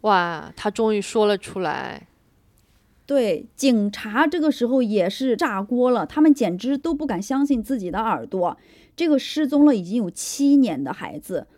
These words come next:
Speaker 2: 居然自己跑到警局了，所以他们就马上联系了莫塞德的警方来接 Steven。而戴尔和 Kate 听到 Steven 还活着，并且状况良好之后，也是又惊又喜。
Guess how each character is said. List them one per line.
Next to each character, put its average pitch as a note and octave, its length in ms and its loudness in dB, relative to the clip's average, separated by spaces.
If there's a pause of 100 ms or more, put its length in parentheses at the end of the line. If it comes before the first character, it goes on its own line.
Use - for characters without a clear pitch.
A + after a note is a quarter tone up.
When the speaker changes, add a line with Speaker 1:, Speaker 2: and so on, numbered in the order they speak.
(120)
Speaker 2:
居 D4+ 100 -4
然 C#4 120 4
自 D4 220 -2
己 G#3 180 -6
跑 A3+ 220 -8
到 G#3 160 -4
警 G#3 240 -8
局 B2 180 -12
了， D#3 280 -6 (340)
所 - 160 -2
以 - 20 2
他 C#4+ 120 0
们 D4+ 100 8
就 C#4+ 100 2
马 B3+ 360 2
上 C#4+ 240 0
联 E3+ 200 -6
系 C4+ 200 -4
了 G3+ 160 2
莫 A#3 160 -2
塞 G#3+ 180 -4
德 E3+ 140 -4
的 G#3+ 100 -4
警 F#3+ 240 -8
方 G#3 220 -6
来 F3+ 160 -6
接 A#3+ 260 -2
Steven。 - 460 -6 (240)
而 B3+ 180 -2
戴 F4 280 0
尔 F#3 140 0
和 G#3 200 -4
Kate C#4 420 -4
听 C#4 220 2
到 C4 120 0
Steven B3+ 400 -2
还 G#3 160 -4
活 F3 380 0
着， B3 100 2
并 C4 160 2
且 A3 140 -2
状 A#3+ 260 -2
况 G#3+ 220 -6
良 D#3+ 240 -2
好 - 220 -6
之 G#3 120 -6
后， A3+ 200 -2
也 G3 200 -4
是 D4 300 -2
又 D4 220 0
惊 B3 240 0
又 A#3 160 0
喜。 - 320 -10